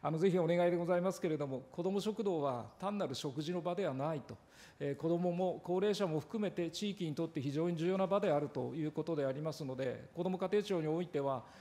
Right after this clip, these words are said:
この子ども家庭、あの、子ども食堂っていうのはどういうものであるかっていうことをよく検討した上でですね、政府としてどういう対応をすべきかということをですね、しっかり、あの、考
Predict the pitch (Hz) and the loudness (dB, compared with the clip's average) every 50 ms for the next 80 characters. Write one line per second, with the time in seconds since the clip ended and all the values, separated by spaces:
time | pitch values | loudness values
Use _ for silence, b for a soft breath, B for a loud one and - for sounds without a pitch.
0 | B B B - 170 160 156 156 - 165 156 185 190 202 190 185 - 226 220 220 | B B B -6 -4 -4 -4 -2 -4 -2 0 2 0 0 0 0 0 4 4 4
1 | 214 208 - - 139 139 139 143 143 143 143 - 170 196 208 214 - 226 214 - | 4 2 0 -4 -4 -4 -4 -2 -4 -4 -2 -2 0 2 2 2 2 0 0 0
2 | 226 180 185 170 - - - 156 143 143 131 123 170 220 247 240 208 165 156 156 | 0 2 2 0 0 0 -2 0 0 0 0 0 2 2 2 2 2 2 2 0
3 | 160 156 151 139 147 151 147 147 135 - - 143 139 139 143 120 139 139 143 180 | 2 2 2 2 2 2 0 -2 -4 -4 -4 -8 -6 -6 -4 -2 -2 0 2 0
4 | 190 185 180 160 - - 165 170 175 165 - 196 190 - - 202 190 190 202 226 | 0 0 0 -4 -2 -2 -2 -2 -2 0 0 0 0 0 0 0 0 2 2 2
5 | 202 175 131 120 113 - - 117 120 B B B B B - - 233 226 180 - | 2 0 -2 -4 -6 -8 -10 -12 -14 B B B B B 4 6 6 6 6 4
6 | - 170 - - - 190 165 - - - - - 185 226 247 233 185 143 156 147 | -2 -2 -2 0 2 2 2 2 0 -8 -4 -2 0 0 2 2 0 0 0 0
7 | 151 160 165 165 165 - - 170 175 185 180 - - 156 - - 151 143 - 147 | 0 2 2 2 0 0 -2 0 0 -2 -2 0 -4 -4 -2 -2 -4 -2 -2 -2
8 | 147 - 196 185 143 131 - 147 123 120 123 - - - - 208 190 160 127 104 | 0 0 0 0 0 -2 -4 -6 -6 -6 -6 -8 -8 -4 2 2 2 2 2 0
9 | 135 135 127 120 - 147 | 0 -2 -4 -4 -4 -4